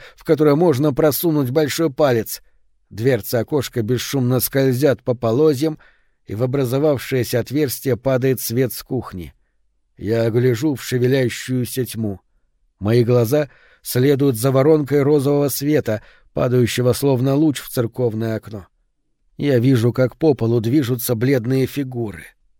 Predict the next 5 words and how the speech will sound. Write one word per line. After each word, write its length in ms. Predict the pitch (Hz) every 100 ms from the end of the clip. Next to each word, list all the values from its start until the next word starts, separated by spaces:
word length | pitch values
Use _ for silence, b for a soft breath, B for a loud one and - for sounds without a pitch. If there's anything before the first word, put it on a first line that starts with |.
| _ -
Влажные 640 | 87 110 123 101 120 113
и 40 |
переплетенные 920 | 107 117 107 113 - 135 135 127 120
члены 400 | 98 110 131 123
семьи 480 | 117 110 110 131 156